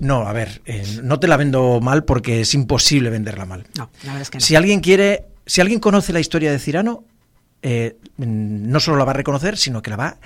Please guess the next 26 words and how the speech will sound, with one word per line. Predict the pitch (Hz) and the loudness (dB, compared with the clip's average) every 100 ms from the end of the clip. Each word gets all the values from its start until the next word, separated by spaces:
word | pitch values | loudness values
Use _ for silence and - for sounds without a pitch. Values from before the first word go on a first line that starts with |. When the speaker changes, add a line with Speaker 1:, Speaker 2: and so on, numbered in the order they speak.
| - - - _ | -20 -20 -20 _
Speaker 1:
a | 117 | -4
gozar | 107 92 - 101 - - - | -4 -4 -8 -10 -12 -20 -6
y | 123 | -2
se | - | -2
va | 127 | -2
a | 156 | -2
emocionar, | 160 139 143 147 196 - _ - | -4 -6 -4 -4 -6 -8 _ -12
mm, | 131 113 | -12 -8
pero | 123 120 | -4 -2
además | 120 156 - - | -2 0 -2 -4
en, | 135 120 131 | -6 -6 -6
en | 123 | -6
todos | 156 180 | -2 -2
los | 143 | -2
extremos, | 143 196 180 120 | -4 -4 -4 -4
tanto | 123 117 127 120 | -6 -6 -4 -4
de | 127 123 | -4 -2
alegría | 120 123 123 190 220 220 - - - - _ | -2 -2 -2 -2 -2 -8 -18 -20 -20 -20 _
como | 131 127 | -2 0
de | 123 | -2
tristeza | 120 117 107 165 - 208 - | -2 -4 -2 -2 -4 -8 -6
en | 131 127 | -4 -2
un | 135 | -2
montón | 135 120 123 | -2 -4 -4
de | 120 | -4
momentos, | 113 104 95 104 - | -4 -6 -8 -12 -16